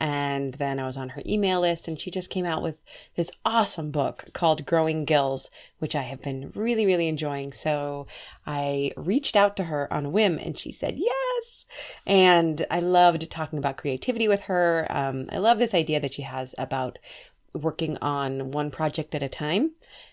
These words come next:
Uh, it really, really resonates with me, and I'm bad at doing it. So I jumped at the chance to ask her some questions about that. Um, I loved her answers. So I know you're gonna enjoy that.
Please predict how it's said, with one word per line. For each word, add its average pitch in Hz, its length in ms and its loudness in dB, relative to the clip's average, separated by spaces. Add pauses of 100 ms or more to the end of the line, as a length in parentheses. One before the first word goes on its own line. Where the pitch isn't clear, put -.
Uh, 143 480 -2
it 151 120 -6 (160)
really, 220 240 6
really 185 320 10
resonates 180 560 4
with 196 160 -8
me, 214 240 -2
and 147 560 -2 (340)
I'm 147 380 -4
bad 165 500 6
at 139 220 -6
doing 120 320 -2
it. - 280 -8 (380)
So 143 800 8
I 139 300 2
jumped 208 300 4
at 196 60 -2
the 190 60 0
chance 143 300 -2
to 143 220 -2
ask 127 280 -4
her 135 60 -8
some 120 160 -12
questions 220 480 0
about 185 260 2
that. 180 380 2 (400)
Um, 151 420 2
I - 80 0
loved 156 360 2
her - 200 -6
answers. 160 840 0 (360)
So 156 400 8
I 147 140 4
know 175 160 6
you're 208 160 8
gonna 175 120 6
enjoy 135 240 2
that. 214 280 2